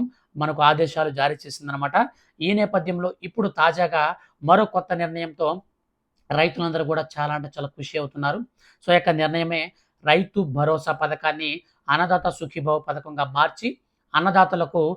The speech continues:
ఇరవై వేల రూపాయలను ఒక్కొక్క మనకు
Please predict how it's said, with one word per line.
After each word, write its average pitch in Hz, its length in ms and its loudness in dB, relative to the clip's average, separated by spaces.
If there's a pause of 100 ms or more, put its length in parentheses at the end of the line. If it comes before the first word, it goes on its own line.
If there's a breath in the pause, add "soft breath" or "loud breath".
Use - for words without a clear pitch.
(300 soft breath)
ఇరవై 202 380 4
వేల 185 180 2
రూపాయలను 156 500 0 (420)
ఒక్కొక్క 196 420 0 (560)
మనకు 160 360 0